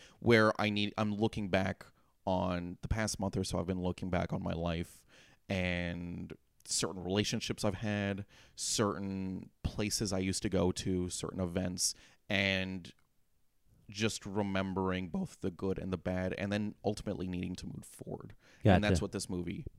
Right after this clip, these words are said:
Speaker 1: is essentially about. The, there's, um, the beginning of this scene. I'm not, g-,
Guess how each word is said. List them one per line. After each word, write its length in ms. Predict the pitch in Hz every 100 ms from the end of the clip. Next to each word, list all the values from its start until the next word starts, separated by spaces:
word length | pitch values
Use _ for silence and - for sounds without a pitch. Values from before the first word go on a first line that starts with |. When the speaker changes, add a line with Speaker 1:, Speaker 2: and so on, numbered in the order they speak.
| -
Speaker 1:
is 160 | 98 90
essentially 420 | - - - -
about. 380 | - - - - - - - -
The, 640 | 101 92 104 98 98 95 95
there's, 480 | 104 101 - - - _ _ -
um, 480 | 98 92 90 90 92 - _ _ _ _ - -
the 80 | -
beginning 360 | 117 113 110
of 80 | 107
this 120 | 95
scene. 240 | - 95 92
I'm 160 | 104
not, 180 | 117
g-, 60 | 117